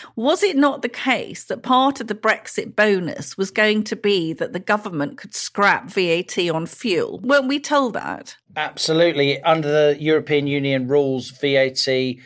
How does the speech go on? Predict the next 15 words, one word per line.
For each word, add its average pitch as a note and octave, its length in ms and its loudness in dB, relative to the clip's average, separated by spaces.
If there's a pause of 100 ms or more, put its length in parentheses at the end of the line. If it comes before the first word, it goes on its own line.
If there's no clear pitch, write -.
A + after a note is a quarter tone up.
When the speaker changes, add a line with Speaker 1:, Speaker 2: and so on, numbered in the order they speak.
(240)
Speaker 2:
has - 260 -4
to C#3 100 -4
be B2+ 460 0 (280)
at B2+ 220 0
least C#3+ 460 0
five C3+ 340 0
percent C3+ 480 0
on B2+ 160 2
all C3+ 240 2
goods C3+ 300 0
unless B2 260 0
you B2+ 80 -4
get A#2+ 160 -2
special B2+ 320 -2
dispensation. D#3 1080 0